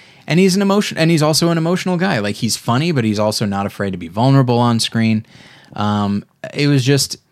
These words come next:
he was a lot of fun to watch. You know, once, once Varner was gone and once Steven was gone,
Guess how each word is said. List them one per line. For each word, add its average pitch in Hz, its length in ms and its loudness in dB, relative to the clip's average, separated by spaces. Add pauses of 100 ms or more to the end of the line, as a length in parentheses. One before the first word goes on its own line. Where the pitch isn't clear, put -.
(160)
he 131 160 2
was 123 120 4
a 123 60 0
lot 117 260 2
of 120 80 -2
fun 120 220 -2
to 113 60 0
watch. 101 460 -2 (680)
You 127 100 -4
know, 110 120 0
once, 127 500 0 (500)
once 123 220 0
Varner 117 340 2
was 107 140 2
gone 107 220 0
and 104 100 0
once 107 200 -2
Steven 110 380 0
was 98 160 -4
gone, 95 420 -4